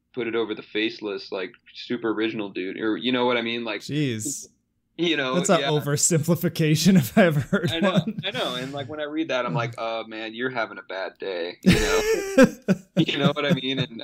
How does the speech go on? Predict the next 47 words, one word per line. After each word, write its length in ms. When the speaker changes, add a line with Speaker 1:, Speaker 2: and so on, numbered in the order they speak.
Speaker 1:
and 280
I, 180
I 120
don't 240
let 180
that 200
get 200
to 100
me. 260
Um, 760
Speaker 2:
No. 60
Speaker 1:
people 280
who 460
Speaker 2:
Somebody's 480
not 220
getting 160
enough 320
love 340
in 140
their 140
personal 460
life 300
right 180
now. 120
Speaker 1:
Yeah. 280
Speaker 2:
<laughs> 680
Speaker 1:
Yeah, 160
exactly. 460
Someone's 220
got 140
a 40
little 240
too 120
much 240
time 240
on 120
their 120
hands. 320
Speaker 2:
Yeah. 80
Speaker 1:
Uh, 100
but, 340
you 140
know, 120
I, 220
I 160
do, 460
um, 500